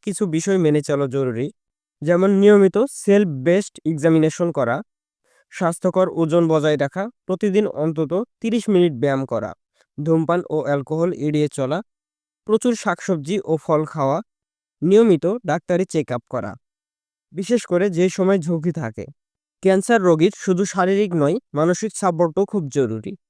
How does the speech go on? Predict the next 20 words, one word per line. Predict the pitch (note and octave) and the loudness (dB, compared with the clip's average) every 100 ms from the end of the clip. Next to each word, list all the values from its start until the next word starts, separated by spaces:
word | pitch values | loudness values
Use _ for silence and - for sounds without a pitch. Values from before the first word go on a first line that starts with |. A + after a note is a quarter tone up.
| _ _ _ _ _ - | _ _ _ _ _ 2
পরিবারকে | G3+ G#3 G3+ G3 G#3 | 4 6 4 2 2
রোগীর | F3+ F3 F3+ | 2 2 0
পাশে | D#3+ E3+ F3 | -2 -4 -6
থাকতে | E3+ D#3 E3+ | -6 -6 -4
হবে, | E3 C#3 D#3+ - _ - | -2 -2 -4 -8 _ -8
উৎসাহ | E3 - G3 F#3 | -6 2 4 4
দিতে | D#3 D3 | 2 0
হবে। | E3 C#3+ C#3+ - _ _ _ _ _ _ _ _ _ _ _ _ | -2 -2 -2 -6 _ _ _ _ _ _ _ _ _ _ _ _
অনেক | - F#3+ A3 | 0 2 2
দেশেই | E3+ F3+ G3+ G#3+ | 2 2 2 2
ক্যান্সার | E3 D3+ D#3+ F3+ | 2 0 -2 -6
সাপোর্ট | - D3+ D3+ C#3+ | -4 0 -2 -2
গ্রুপ | C#3+ E3 - C3+ | -2 -2 -2 -6
আছে, | - D3+ G3+ _ _ - | -6 -8 -10 _ _ -8
যেখানে | C#3+ E3 F#3 D#3+ A3 _ _ _ - | -4 0 0 0 -2 _ _ _ -10
রোগীরা | D3+ E3+ E3+ F3+ F#3 D#3 | 0 2 4 2 2 0
একে | E3 A3+ F#3 | 2 4 4
অপরকে | F3 F3 D#3+ F3 B3 | 4 0 0 -4 -6
সহায়তা | - F#3 E3 D#3+ D3 B2+ | -6 0 2 2 0 0
করেন। | C3 C3+ | 0 -2